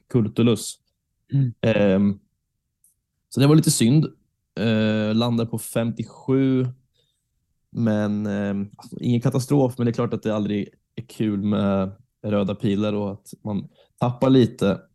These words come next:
Speaker 1: eh, mark i, från topp tusen till exempel. Men det är väl, ska man väl försöka, förhoppningsvis komma in igen snart. Det,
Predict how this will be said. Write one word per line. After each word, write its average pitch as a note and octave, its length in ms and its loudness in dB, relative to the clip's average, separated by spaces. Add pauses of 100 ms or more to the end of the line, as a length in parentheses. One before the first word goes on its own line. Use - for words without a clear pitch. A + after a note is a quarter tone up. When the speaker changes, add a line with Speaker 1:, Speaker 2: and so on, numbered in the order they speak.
(160)
Speaker 1:
eh, G2 260 2
mark G2 500 0
i, G2 280 0
från G2 400 -2
topp - 300 -4
tusen G#2+ 340 0
till A2 100 2
exempel. G2 480 -2
Men G#2+ 160 2
det A#2 80 4
är A#2 140 4
väl, A2+ 240 4 (560)
ska - 160 -2
man C3 80 2
väl C3 80 2
försöka, C3 260 -4 (140)
förhoppningsvis A#2+ 460 -2
komma B2 320 2
in C3+ 240 4
igen G#2 220 2
snart. G#2 560 -6
Det, G#2+ 460 -4